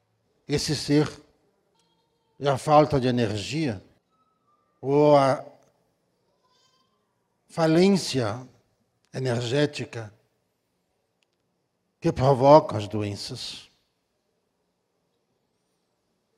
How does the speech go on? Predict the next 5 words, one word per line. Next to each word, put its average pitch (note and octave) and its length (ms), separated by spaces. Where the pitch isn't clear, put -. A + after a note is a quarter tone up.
Quando F#3 460
vocês C3 460
ouvem B2+ 460
falar G#2+ 640
sobre A#2 840